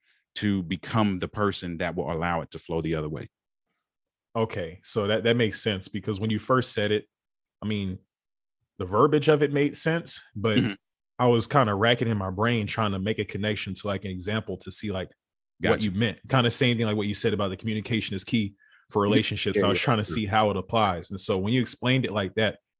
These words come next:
Speaker 2: it makes a lot of sense. And it reminds me of a conversation I had with a past guest where we talked about, um, like, we were talking about, like, traditional households and
Speaker 1: Mm-hmm.
Speaker 2: how one of the things that, one of the things that's, like, really important, like, for the man's role in a traditional house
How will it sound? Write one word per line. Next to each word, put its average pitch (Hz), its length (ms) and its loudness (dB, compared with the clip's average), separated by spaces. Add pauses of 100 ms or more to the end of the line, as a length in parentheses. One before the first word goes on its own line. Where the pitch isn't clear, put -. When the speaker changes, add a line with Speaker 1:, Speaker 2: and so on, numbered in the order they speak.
(220)
Speaker 2:
it 110 120 0
makes 123 240 4
a 104 40 0
lot 101 160 2
of 98 80 -2
sense. 110 300 -2
And 98 80 -6
it 101 60 -2
reminds 104 400 0
me 98 80 0
of 90 80 -6
a 92 40 -10
conversation 98 720 -4
I 90 80 -8
had 95 240 -4
with - 100 -12
a 95 40 -14
past 107 400 -2
guest 87 340 -6 (380)
where 90 100 -8
we 98 100 -4
talked 98 300 -2
about, 92 320 -2
um, 85 460 -6 (1160)
like, 95 200 -2
we 113 120 0
were 135 80 4
talking 123 220 4
about, 107 140 0
like, 98 100 2
traditional 104 460 -2
households 95 640 -2 (400)
and 98 280 0
Speaker 1:
Mm-hmm. 98 60 -2
Speaker 2:
how 98 220 2
one 104 320 -2
of 104 80 0
the 101 60 -4
things 104 400 -4
that, 95 240 2 (520)
one 127 220 2
of 123 60 4
the 123 40 -4
things 117 180 0
that's, 110 140 0
like, 101 140 2
really 110 200 4
important, 101 500 0 (260)
like, 98 180 -2
for 101 220 0
the 92 100 -4
man's 107 400 0
role 95 220 2
in 95 80 -2
a 95 40 -4
traditional 92 460 -6
house 90 380 -4